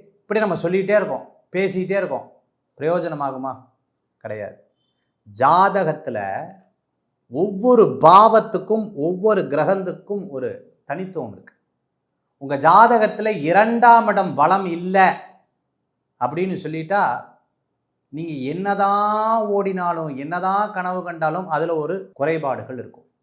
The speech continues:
நிறைய பேருக்கு சொல்லலாம், "சார், எனக்கு ஃபேமிலியில விட்டா போதும் சார், நான் ஜெயிச்சிடுறேன், என்கரேஜ் பண்றதுக்கே ஆள் இல்ல." அப்ப ரெண்டாம் இடம் கெட்டு போயிடுச்சு. ரெண்டாம் இடம் குடும்பம், வாக்கு, ஃபினான்ஷியல் பொசிஷன், இரண்டாம் இடம் சம்பாத்தியம்,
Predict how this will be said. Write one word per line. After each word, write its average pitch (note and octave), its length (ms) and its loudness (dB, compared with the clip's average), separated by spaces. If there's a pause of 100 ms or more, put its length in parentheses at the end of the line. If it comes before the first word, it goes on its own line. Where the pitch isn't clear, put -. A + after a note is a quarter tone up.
(800)
நிறைய D#3 340 -4
பேருக்கு E3 240 -8
சொல்லலாம், C3+ 300 -12
"சார், C#3 160 -4
எனக்கு G#2 500 -14 (580)
ஃபேமிலியில G#3 500 -2
விட்டா E3+ 360 -6
போதும் D#3+ 160 -8
சார், D#3 140 -10
நான் B2+ 140 -8
ஜெயிச்சிடுறேன், C3 420 -10
என்கரேஜ் D#3 460 -6
பண்றதுக்கே D#3 420 -8
ஆள் C#3+ 200 -2
இல்ல." B2 180 -10
அப்ப B2 160 -8
ரெண்டாம் F#3+ 300 -2
இடம் G3 120 -4
கெட்டு D#3+ 200 -8
போயிடுச்சு. C#3 320 -8
ரெண்டாம் F#3 280 2
இடம் F3+ 180 0
குடும்பம், G3 640 -2 (440)
வாக்கு, C#3+ 760 0 (320)
ஃபினான்ஷியல் G3+ 540 -2
பொசிஷன், D#3 460 -10 (720)
இரண்டாம் G#3+ 480 6
இடம் F#3+ 220 4
சம்பாத்தியம், F3 640 2